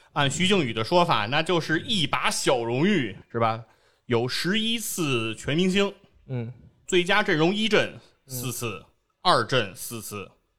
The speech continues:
Speaker 1: 三阵一次，最佳防守阵容一阵七次，最佳防守二阵两次，最佳新秀一阵一次，全明星M V P一次，助攻王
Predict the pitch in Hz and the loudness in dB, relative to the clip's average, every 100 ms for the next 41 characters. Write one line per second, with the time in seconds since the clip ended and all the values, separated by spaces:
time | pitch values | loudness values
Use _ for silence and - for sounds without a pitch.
0 | _ - 175 175 156 101 95 107 - _ | _ 0 0 2 0 -2 -10 -14 -14 _
1 | _ _ - 170 175 190 170 202 156 104 | _ _ -6 -4 2 2 2 0 0 -2
2 | 123 117 127 139 135 110 95 - _ _ | -2 -2 -2 0 2 0 -2 -20 _ _
3 | - - 185 - 120 - _ _ _ _ | -6 -2 -2 -2 -10 -12 _ _ _ _
4 | _ 175 170 175 180 160 170 139 107 120 | _ -6 0 0 2 0 2 2 2 2
5 | 175 131 127 117 101 85 _ 104 98 - | 2 2 2 0 0 -14 _ -8 -8 -10
6 | 113 87 _ _ _ - 165 185 202 226 | -10 -12 _ _ _ -4 -2 -2 -2 -2
7 | 202 131 135 120 104 98 101 117 98 - | -2 -2 2 0 0 -8 -10 -8 -10 -14
8 | _ _ _ 131 - 156 175 180 170 175 | _ _ _ -12 -2 0 0 0 0 0
9 | 196 196 214 117 - - _ _ 101 101 | -2 -2 -4 -6 -10 -20 _ _ -12 -4
10 | 120 101 - _ _ _ 233 185 220 202 | -4 -4 -12 _ _ _ 0 2 4 4
11 | 165 | 2